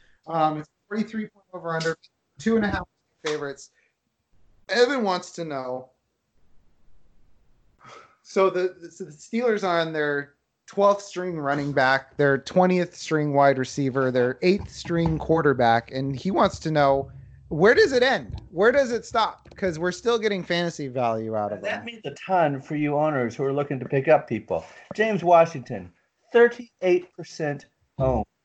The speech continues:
Speaker 2: Benny Snell. James Washington, who's gone nuts with the new quarterback. Benny Snell, who's had thirty-seven carries over the last two games, forty-eight percent owned.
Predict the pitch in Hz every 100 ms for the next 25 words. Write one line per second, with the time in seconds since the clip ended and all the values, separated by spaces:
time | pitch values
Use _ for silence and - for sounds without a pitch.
0 | _ - - - 185 226 226 - - 175
1 | 147 101 - _ - 214 226 226 220 214
2 | 196 170 202 196 180 214 - - 170 170
3 | 151 147 151 135 120 101 - - - 247
4 | 247 254 233 156 151 165 - 202 202 208
5 | 190 190 208 143 127 127 143 147 - 165
6 | 170 117 - - - _ 214 226 226 226
7 | - 165 175 - 170 - 165 165 - _
8 | 135 139 120